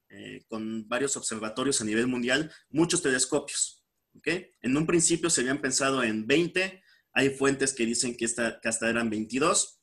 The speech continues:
el caso es que solamente se distribuyen dieciocho. Pero bueno, dentro de estos dieciocho telescopios, México es uno de ellos, pero no fue de manera,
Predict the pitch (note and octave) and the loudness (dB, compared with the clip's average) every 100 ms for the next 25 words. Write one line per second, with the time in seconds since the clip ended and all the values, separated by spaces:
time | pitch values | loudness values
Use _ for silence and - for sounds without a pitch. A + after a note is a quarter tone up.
0 | - A#2+ A#2 C#3 C#3 - B2+ B2 A#2+ A#2+ | -8 -6 -2 -2 -2 -4 -4 -2 -2 -4
1 | B2 A2+ G#2 G#2 A2 A2 A2 G#2+ - - | -4 -2 -4 -4 -4 -2 -2 -2 -2 -4
2 | - - - _ _ _ G#2+ A2 G#2+ - | -6 -10 -14 _ _ _ -4 -2 -4 -10
3 | - - B2+ B2+ C#3 D#3+ E3+ F#3 D3 D#3+ | -20 -8 -2 0 2 2 2 0 0 0
4 | E3 F3+ C#3+ A#2 A2+ - E3+ - B2 - | 0 -2 0 0 0 0 -4 -4 -4 -6
5 | - _ - C3+ E3 E3 E3 C#3+ - C#3 | -8 _ -4 0 0 -2 -4 -2 0 0
6 | C3+ D3 D#3 D#3 - - _ _ _ D3 | 0 0 -2 -4 -6 -8 _ _ _ 0
7 | C#3+ D3+ D3 C3+ C3+ D3 D3 C3+ A#2+ A2+ | 2 2 2 0 0 2 2 2 -2 -2
8 | B2 B2+ A#2+ | 0 0 0